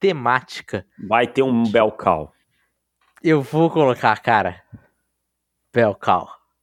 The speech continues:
Speaker 1: Só para os
Speaker 2: Não.
Speaker 1: entendedores. Aí
Speaker 2: Maravilhosa,
Speaker 1: tá
Speaker 2: cara.
Speaker 1: errado aqui. Não, não. É assim mesmo.
Speaker 2: É assim mesmo. Cara, que maravilhoso. Eu vou, vou comprar esse hambúrguer aí.
Speaker 1: <laughs>
Speaker 2: Vamos pro comentário do Felipe Setter.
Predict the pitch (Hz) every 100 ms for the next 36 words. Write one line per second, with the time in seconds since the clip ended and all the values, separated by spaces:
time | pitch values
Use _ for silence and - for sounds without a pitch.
0 | _ _ _ _ - 135 - 131 120 120
1 | 117 117 110 98 95 92 - - 120 131
2 | 131 120 117 95 87 85 78 170 180 156
3 | 160 143 - 139 147 170 170 123 120 _
4 | _ _ 120 110 - 135 95 - _ _
5 | _ _ - - 113 - 113 104 85 85
6 | - - - - 165 123 147 135 123 107
7 | 98 90 101 135 120 139 120 113 98 110
8 | 120 104 110 - 104 87 90 85 82 -
9 | _ - 160 233 - 294 277 - - -
10 | - - - _ _ _ _ _ _ _
11 | _ _ _ _ - 127 151 180 185 175
12 | 147 170 170 156 139 - 202 262 160 -
13 | - - 190 190 135 101